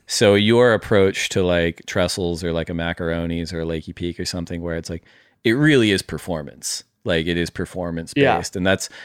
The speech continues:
Speaker 1: that's kind of the camp I fall into. Not that I'm the decider, but it's like, I like that idea in terms of venue selection because it is,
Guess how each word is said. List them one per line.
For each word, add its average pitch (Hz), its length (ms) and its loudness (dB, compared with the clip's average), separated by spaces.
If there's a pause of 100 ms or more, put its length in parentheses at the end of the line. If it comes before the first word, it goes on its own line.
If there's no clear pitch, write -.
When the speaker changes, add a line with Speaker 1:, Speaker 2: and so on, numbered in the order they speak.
(140)
Speaker 1:
that's 123 220 2
kind 143 240 6
of 117 80 2
the 104 80 0
camp 95 280 0
I 87 140 2
fall 107 280 0
into. 131 360 0
Not 92 180 -2
that 87 120 -4
I'm 85 140 -2
the 85 100 -6
decider, 90 500 -4
but 101 160 -4
it's 90 180 -4
like, 87 220 -2 (460)
I 104 120 6
like 95 440 4
that 90 220 4
idea 85 440 0
in 85 100 -2
terms 87 340 -4
of 82 100 -4
venue 82 340 -2
selection 85 540 -6
because 85 400 -6
it 82 100 -4
is, 80 280 -4